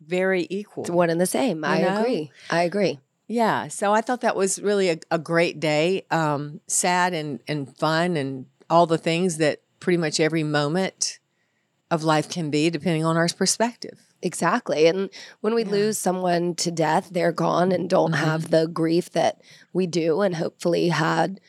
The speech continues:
Speaker 2: time before death to go through any sort of grieving process with family or friends.
Speaker 1: Mm-hmm.
Speaker 2: And it's that, you know, always reminder of that it's how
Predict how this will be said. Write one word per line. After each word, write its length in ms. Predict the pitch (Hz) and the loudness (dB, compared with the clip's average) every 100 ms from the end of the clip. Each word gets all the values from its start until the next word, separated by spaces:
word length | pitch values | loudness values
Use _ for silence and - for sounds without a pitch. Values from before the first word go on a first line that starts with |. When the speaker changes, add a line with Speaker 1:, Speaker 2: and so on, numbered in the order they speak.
| _ _ _ | _ _ _
Speaker 2:
time 580 | - 170 165 160 165 165 - _ 180 | -4 0 0 0 -4 -8 -12 _ 0
before 560 | 170 - 170 160 156 | 0 0 0 0 0
death 520 | 175 170 156 160 - - | -2 0 0 -2 -6 -6
to 560 | - 220 214 165 170 - | -2 0 0 0 -2 -2
go 200 | 180 170 | -2 -2
through 300 | - 175 170 | -4 -4 -2
any 160 | 165 170 | -2 0
sort 220 | 170 160 | 0 0
of 80 | 175 | 0
grieving 300 | 170 160 165 | 0 0 0
process 380 | 160 165 156 | 0 0 -2
with 220 | 185 170 - | 0 -2 0
family 400 | 160 156 160 156 | -2 0 0 -2
or 100 | - | -4
friends. 600 | - 214 175 180 214 214 | 0 0 0 -4 -6 -6
Speaker 1:
Mm-hmm. 400 | 156 139 156 156 | -6 -4 -6 -2
Speaker 2:
And 440 | 185 180 170 170 - | 0 0 -2 -8 2
it's 280 | 185 175 - | 2 2 -2
that, 340 | 170 160 - _ _ _ _ - 160 - | -2 -2 -4 _ _ _ _ -20 -20 -10
you 80 | 180 | -2
know, 160 | 123 | -2
always 500 | - 180 180 165 165 | 2 2 2 0 -4
reminder 920 | 170 160 151 165 208 170 135 165 180 - | -4 -2 -2 0 0 2 0 0 -2 -2
of 380 | 147 165 160 - | 0 0 -2 -2
that 160 | 143 147 | 0 2
it's 220 | 135 - | 2 -2
how 480 | 165 165 165 156 | -2 0 0 0